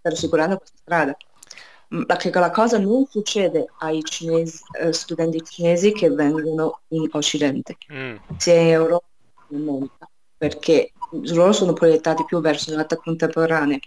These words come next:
Speaker 1: quindi concettuale, installazione,
Speaker 2: Sì.
Speaker 1: happening, video, eccetera. Mm.
Speaker 2: Ho capito. Una domanda cattiva ti voglio fare. Eh, di tutti questi studenti che, eh, escono da queste, mm,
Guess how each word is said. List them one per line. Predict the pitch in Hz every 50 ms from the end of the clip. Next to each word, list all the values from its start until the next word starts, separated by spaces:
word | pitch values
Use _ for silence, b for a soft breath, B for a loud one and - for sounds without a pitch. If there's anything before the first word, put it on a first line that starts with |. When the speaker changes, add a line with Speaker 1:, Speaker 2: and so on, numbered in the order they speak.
| B B B _
Speaker 1:
quindi | - 170 160 156
concettuale, | - - 165 - - 160 147 - - 165 160 151 147 147 143
installazione, | 143 151 147 - - 160 151 151 151 - - - 160 160 160 160
Speaker 2:
Sì. | 151
Speaker 1:
happening, | 156 147 - - 160 160 156 151 156 156 147 147 151 143 _
video, | - 160 165 170 165 156 - 165 165 180 185 190 196 -
eccetera. | - - - - _ _ _ _ _ _ - _ _ _ _ - - _ _ _ _ _ _ _ _ _ _ _ _ _ _ _ _ _ _ _ _ - -
Mm. | 156 - - - - _ _ _ - -
Speaker 2:
Ho | 135
capito. | - - - - - 120 117 110 - - 120 127
Una | 143 143 147 160
domanda | 165 175 180 180 180 180 185 180 175 180 175 165 165
cattiva | - - - - - 147 131 117 104 110 113
ti | - 120
voglio | 117 113 117
fare. | 107 - - 120 110 104 104 104 107 104 107 117 120
Eh, | 131 139 139 139 135 - - - 143 147 151
di | 151 156
tutti | - - 226 - -
questi | - - 214 - - 202
studenti | - - 196 175 185 180 175 - - 170 -
che, | - - 160 151 143 B B B B 202 127 B B
eh, | - 127 135 135 139 139 147 151
escono | 170 165 151 - - - 156 147 147 147 139
da | 135 131 131 -
queste, | - 139 - - - 135 131 127 127 - -
mm, | 131 123 123 117 117 117 113 113 113 110 110